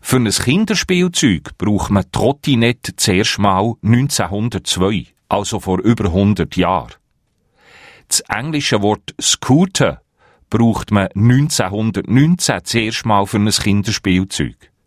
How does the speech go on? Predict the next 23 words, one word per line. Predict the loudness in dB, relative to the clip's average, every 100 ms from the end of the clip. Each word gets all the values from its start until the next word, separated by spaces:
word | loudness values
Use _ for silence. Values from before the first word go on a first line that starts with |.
| _ _ -20 -20 -6
Wie | -2 0
die | 0
Spielzeuge | -2 0 0 0 -2 -2 -2
genau | -2 -2 0 0 0
haben | -2 -2
ausgesehen, | -4 -6 -4 0 0 0 -2
weiss | -2 -2 -4
ich | -4 -2
leider | -2 0 -2 -4 -6 -6 -4
nicht. | -2 0 -4 -10 -20 _ _ _ _ _ _ _ _ _ -20 -20 -20 _ _
Das | -4 -2
Trottinett | 0 -2 -2 0 0 2
ist | 0 2
also | 0 0 -2
erst | 0 0 -2
gut | -2 2 2 0 -4
hundert | 2 2 2 0 0
Jahre | 0 0 -2 -4
alt. | -6 -14 -20 -20 _ _ _ _ -20 -4
Es | -2 0
gibt | -2 0
Leute, | 0 0
die | -2